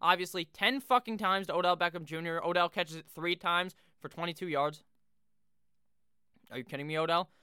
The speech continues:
Man, like, I told you guys all offseason long, do not draft Odell. Do not fall into the trap. And it seems like everyone has Odell Beckham Junior, three for twenty-two. Told you you shouldn't have drafted him. You guys did,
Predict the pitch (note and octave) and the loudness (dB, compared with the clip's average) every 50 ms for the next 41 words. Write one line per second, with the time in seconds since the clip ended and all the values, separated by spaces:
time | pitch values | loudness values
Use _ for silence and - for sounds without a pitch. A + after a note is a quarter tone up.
0 | _ _ _ _ _ _ - - F3 F3 E3+ F3 C#3 E3 F3 D#3+ E3+ G#3+ A3+ - | _ _ _ _ _ _ -10 -4 0 0 0 0 0 -2 -2 2 4 2 2 2
1 | G#3+ G#3 G3 F#3 F3+ G3 E3 F3+ E3+ E3+ D3+ C#3 B2 C#3 D#3 D#3+ E3 E3 D#3 - | 0 -2 -2 -2 -4 -2 2 2 2 2 0 -2 -2 2 4 4 4 4 4 2
2 | C#3 C#3+ D3 C#3 - - D3 C3 C3+ C3+ C3 C3 B2+ B2+ C3 C3 - B2 A2 B2 | 2 2 2 0 -2 -8 -10 -10 -8 -8 -4 -4 -2 -2 -2 -4 -6 -12 -8 -2
3 | C3+ C#3 D3 D3 - C#3+ C3+ C3 C3+ - F#2+ B2+ C3 B2+ B2 B2 B2 B2 B2 B2 | 2 2 2 2 2 0 0 0 0 -2 -6 -6 -4 -4 -4 -6 -6 -8 -12 -10
4 | C3 C#3+ D3 D3+ D#3 D3+ - _ - D3+ C#3 C#3+ C#3 - - C#3 C#3+ - - B2+ | -6 -2 0 0 0 -2 -6 _ -4 -2 0 0 -2 -4 -6 -10 -12 -10 -10 -12
5 | B2+ - - - F#3+ A3 A#3+ A#3 - _ - E3+ - F3+ F3+ F3 - C4 C4 B3+ | -12 -12 -4 4 6 8 8 8 6 _ -10 -10 -6 -4 -4 -4 -4 -4 -4 0
6 | B3 A#3 G#3+ - F#3+ G3 F3 F#3+ F#3 F3+ F3+ F3 E3 D#3+ E3 D#3+ D3+ - - E3 | -2 -2 0 0 -2 -2 0 -2 -2 -2 0 2 4 4 4 4 2 -4 -14 -20
7 | - _ F#3+ A3+ A3+ G#3 G3 E3+ F#3 F#3 F3+ G3 F3+ E3 D3+ D3 D#3+ E3 E3 D#3+ | -2 _ 4 4 6 6 4 4 2 0 0 0 -6 -8 -6 -4 -4 -2 0 0
8 | D#3+ D#3 D3+ D#3 - _ _ - - E3+ D#3+ F3 F#3 F#3 F#3 F3+ D#3+ - _ _ | 2 0 0 -2 -8 _ _ -12 -10 -6 -2 2 4 4 4 4 2 -4 _ _
9 | _ - A#2+ - - D#3 D#3+ D#3+ D#3 D3 - - C#3+ C3+ C3+ B2+ C3 - _ _ | _ -12 -12 -10 -2 -2 0 0 0 -4 -6 -6 -4 -4 -4 -4 -6 -12 _ _
10 | _ _ _ _ _ - - B2+ C3+ B2+ B2+ C3 B2+ - - D3 D3 C#3+ C#3 - | _ _ _ _ _ -8 -6 -6 -6 -6 -8 -10 -10 -10 -10 -10 -10 -10 -4 2
11 | G3 G3 G#3 A3+ A3+ - G#3+ A#3 A#3 A3 - _ _ _ - B2+ C3 C3 C#3 C#3 | 4 6 6 4 4 0 -2 -2 -4 -4 -8 _ _ _ -10 -8 -2 2 2 2
12 | C#3 C#3+ C#3+ - B3 C#4 C#4 A#3+ | 2 2 2 4 6 6 6 6